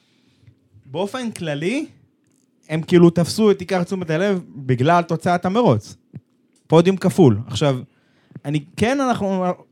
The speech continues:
תראו, זה יהיה די מסודר, סבבה? אנחנו נעבור את כל אחת מהקבוצות האלה, ננסה לדבר על המצב שלהן, ו-, ו-, נ-, נ-,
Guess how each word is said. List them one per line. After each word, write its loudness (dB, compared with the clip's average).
תראו, 4
זה 0
יהיה -2
די 2
מסודר, 2
סבבה? 0
אנחנו -4
נעבור 0
את -2
כל 0
אחת -4
מהקבוצות -2
האלה, 0
ננסה -4
לדבר 0
על 2
המצב -4
שלהן, -2
ו-, 2
ו-, 0
נ-, -8
נ-, -10